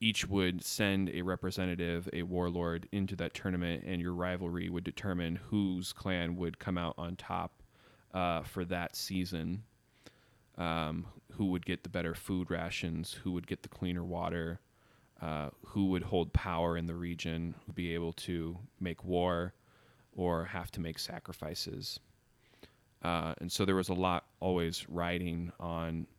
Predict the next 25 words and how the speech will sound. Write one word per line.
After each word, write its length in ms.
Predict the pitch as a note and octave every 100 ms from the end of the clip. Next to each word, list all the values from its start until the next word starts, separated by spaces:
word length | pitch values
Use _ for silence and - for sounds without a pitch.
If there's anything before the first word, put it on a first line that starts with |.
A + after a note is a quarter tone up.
| _ -
a 140 | - -
person's, 600 | - F2 - E2 E2 -
a 60 |
warlord's 460 | F2 F2 E2+ D#2+ -
success, 600 | - - F2+ E2 - -
as 180 | F2+ E2
there 140 | E2+
always 280 | E2 E2+ E2
is 200 | E2+ E2
with 120 | D#2
any 160 | F#2 F#2+
warlord, 460 | E2+ E2+ E2 E2 D#2+
but 120 | E2+
especially 440 | - F2 - E2
for 160 | F2 F2
you 180 | F2 F2
and 100 | F2+
your 80 |
clan. 400 | - F2+ F2 F2+ - _ _ - - - - - - _ -
Um, 640 | F#2 F2+ F2 E2+ E2+ E2+ - - -
you're 160 | A2 A2+
heading 360 | A#2+ C3 B2+
toward 260 | - A#2+ G#2
a 40 |
portal, 520 | - - F#2+ F2 E2